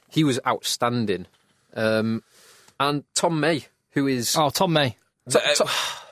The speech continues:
Speaker 1: Tom May,
Speaker 2: Yeah.
Speaker 1: who is Newcastle's
Speaker 2: Probably gotta be Jamie New Tom May, hasn't it?
Speaker 1: Well,
Speaker 3: Well
Speaker 1: Tom May is Newcastle's top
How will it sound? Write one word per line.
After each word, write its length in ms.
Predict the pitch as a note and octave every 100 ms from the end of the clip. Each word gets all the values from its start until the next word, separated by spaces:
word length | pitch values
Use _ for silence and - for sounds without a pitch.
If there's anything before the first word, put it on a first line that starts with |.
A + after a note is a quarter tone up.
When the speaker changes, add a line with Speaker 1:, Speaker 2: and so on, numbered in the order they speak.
| -
Speaker 1:
Tom 220 | - G#3 E3+
May, 320 | B2 G#2+ A2+ -
Speaker 2:
Yeah. 120 | C#3+
Speaker 1:
who 80 | C#3
is 400 | C#3 B2 A#2 - _ _ _
Newcastle's 840 | D3+ D3 - C3 C#3 C3 B2 A#2+
Speaker 2:
Probably 240 | - C4 F#3
gotta 140 | D3
be 60 | D3
Jamie 260 | E3+ D3+
New 120 | D3+
Tom 200 | C3+ D3
May, 180 | D3+ F3
hasn't 240 | A#2 B2 E3+
it? 180 | - - _ -
Speaker 1:
Well, 80 | G#3+
Speaker 3:
Well 200 | C#4 B3+ -
Speaker 1:
Tom 160 | - A3
May 140 | E3
is 140 | C3+ D3
Newcastle's 500 | C3+ C3 - C3 -
top 360 | - F3+ -